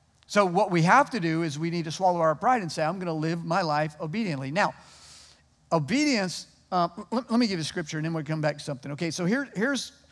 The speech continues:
here's where he, again, we're in the middle part of his life. He started well. He's like, "God, please give me wisdom to know how to handle your people, to govern these people." And God says, "Okay, I'm gonna give that to you." But now some years has go-,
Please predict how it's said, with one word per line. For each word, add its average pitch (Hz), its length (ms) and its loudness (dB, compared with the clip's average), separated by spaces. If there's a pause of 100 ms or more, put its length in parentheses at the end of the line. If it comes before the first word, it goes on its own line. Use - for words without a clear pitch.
(360)
here's 247 240 0
where 254 160 0
he, 208 260 0
again, 180 300 -2
we're 233 120 0
in 247 60 0
the 196 60 0
middle 254 320 2
part 254 240 0
of 220 60 -2
his 185 120 -8
life. 156 260 4 (440)
He 180 80 0
started 285 400 4
well. 262 320 6 (720)
He's 180 140 0
like, 180 160 2
"God, 185 300 4
please 170 200 -2
give 170 140 0
me 151 240 -2 (120)
wisdom 151 420 0
to 139 60 -6
know 147 140 -4
how 139 80 0
to 139 80 -2
handle 135 320 -2
your 123 120 -8
people, 127 320 -10
to 127 60 -10
govern 151 280 0
these 135 160 -6
people." 139 420 -12 (160)
And 147 100 -2
God 160 220 6
says, 139 160 -8
"Okay, 139 140 -4
I'm 131 80 -4
gonna 123 100 -6
give 123 140 -6
that - 180 -14
to 147 60 -20
you." - 80 -20 (760)
But 196 100 2
now 269 240 8
some 269 220 0
years 262 200 0
has 262 140 -4
go-, 196 160 4